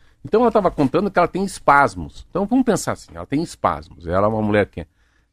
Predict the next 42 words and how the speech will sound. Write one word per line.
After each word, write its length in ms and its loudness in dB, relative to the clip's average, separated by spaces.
candidata 440 2
a 40 0
vice-presidente 760 -2
da 80 -4
República 500 -4
e 80 4
ela 160 4
pode 280 -2
puxar 300 -2
um 60 -2
assunto 300 -4
nacional. 720 0
Ela 160 2
pode 340 4
puxar 280 -2
porque 140 -10
ela 80 2
é 20 -2
tetraplégica. 880 -4
E 80 2
ela 120 6
entende 340 2
o 20 -4
que 80 -4
ela 80 2
tá 120 0
falando. 300 2
Ela 100 2
tem 140 0
espasmo, 540 0
ela 100 2
começou 260 -4
a 40 -4
tomar 320 4
um 140 2
remédio 480 0
que 100 -4
ainda 180 6
é 20 4
proibido 480 0
no 100 0
Brasil, 420 2